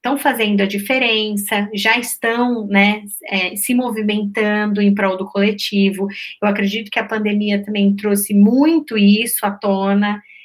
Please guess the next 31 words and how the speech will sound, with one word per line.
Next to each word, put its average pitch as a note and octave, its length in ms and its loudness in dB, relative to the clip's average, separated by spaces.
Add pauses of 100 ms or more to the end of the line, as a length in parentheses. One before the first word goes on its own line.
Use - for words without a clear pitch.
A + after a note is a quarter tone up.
(200)
né? G#3+ 320 0
No G#3+ 160 -4
Brasil, G#3 800 -2 (300)
eu G3+ 100 2
me G#3+ 80 4
lembro A#3 380 0
do G#3 60 -2
ano G3+ 180 2
passado G#3 680 -2
ter, G3+ 360 0
ah, - 220 -12 (260)
vários B3+ 540 2
movimentos G3+ 680 -2
de G3 80 -6
pessoas G3+ 600 -2 (480)
e, G3 540 0
enfim, G3+ 380 -2
né, F#3 420 -2
é, F3+ 380 -4
organizações G3 1080 0 (300)
doando A3+ 720 4
alimentos G#3 1080 0 (300)
e, G#3 300 -2
né, G#3+ 220 2
fazendo A3+ 400 -2
esse A3+ 200 -6
movimento G3+ 500 -2
coletivo. G3+ 680 -2
Eu G#3 80 0
achei G#3 280 -2
super, C#4 360 -6